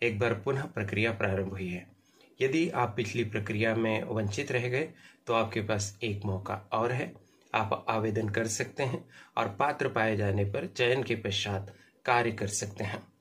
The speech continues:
इस वीडियो में हम आपको वही महत्वपूर्ण जानकारी उपलब्ध कराने जा रहे हैं। यह करियर एडवाइस चैनल है, इसे आप सब्सक्राइब कर दीजिए और बेल आइकन प्रेस कर दीजिए। साथियों, अगर आप इस अवसर का लाभ उठाना चाहते हैं,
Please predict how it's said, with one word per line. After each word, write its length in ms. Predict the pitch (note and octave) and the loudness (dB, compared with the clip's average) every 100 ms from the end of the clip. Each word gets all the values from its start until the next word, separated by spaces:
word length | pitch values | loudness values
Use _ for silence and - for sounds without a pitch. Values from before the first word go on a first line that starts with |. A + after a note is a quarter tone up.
| _ _ _ - - | _ _ _ -10 -2
इस 200 | C#3 - | 0 2
वीडियो 240 | C3 D3 | 2 4
में 100 | C#3+ | 2
हम 440 | B2+ A#2 G2+ - - | 2 2 0 -4 -2
आपको 320 | A2+ G#2 - | -2 -2 -2
वही 340 | A2 A2 A#2+ C#3 | 0 2 2 2
महत्वपूर्ण 460 | G#2+ G2 - G#2+ | 0 0 -2 0
जानकारी 500 | G2+ F#2+ F2+ G2 G#2 - - - - | 0 0 0 0 -2 -6 -18 -8 -2
उपलब्ध 400 | A#2 B2+ A#2 A2+ | 0 2 2 0
कराने 400 | G#2+ G#2+ G2 G2 | 0 2 2 2
जा 140 | G2 | 0
रहे 240 | F#2 G2+ A2 | 0 -2 -4
हैं। 300 | G#2+ - _ _ _ _ _ B2+ | -6 -12 _ _ _ _ _ -2
यह 160 | C3+ | -2
करियर 380 | C3 C3+ C3 C#3+ | 2 2 4 4
एडवाइस 480 | C3+ A#2+ A#2+ A2+ - | 2 2 2 0 0
चैनल 200 | A2+ A2+ | 0 0
है, 260 | G#2+ C3+ - - - - | -2 -4 -8 -20 -10 -4
इसे 240 | A2+ C3+ | 0 2
आप 120 | A#2 | 2
सब्सक्राइब 580 | G#2+ A#2 G#2 - A#2 A2+ | 2 -2 -2 0 0 0
कर 180 | G2+ G2+ | 0 -2
दीजिए 400 | G2 G2+ A2+ A#2+ - | 0 -2 -2 -6 -4
और 160 | A2+ | -2
बेल 260 | G#2 A#2 G#2 | 2 2 2
आइकन 280 | F#2 - A2 | 0 -2 -6
प्रेस 360 | A#2+ A2 G2+ | -4 -2 -2
कर 120 | - F#2+ | -4 -10
दीजिए। 360 | - G2 - - _ - - - - | -10 -10 -10 -16 _ -20 -20 -10 -2
साथियों, 520 | C#3+ C#3 D3+ F3 E3+ | 0 0 2 2 2
अगर 260 | - B2 | 2 4
आप 160 | B2 A#2 | 4 2
इस 160 | A#2 G#2 | 0 0
अवसर 320 | A2 G2+ A#2+ | 0 2 0
का 140 | - A2+ | 0 0
लाभ 240 | G#2+ G#2 | 2 0
उठाना 280 | G2+ G#2+ G#2+ | -2 -2 -2
चाहते 380 | G2 F#2 - A2 | -2 -4 -4 -2
हैं, 300 | G2+ G#2 | -2 -4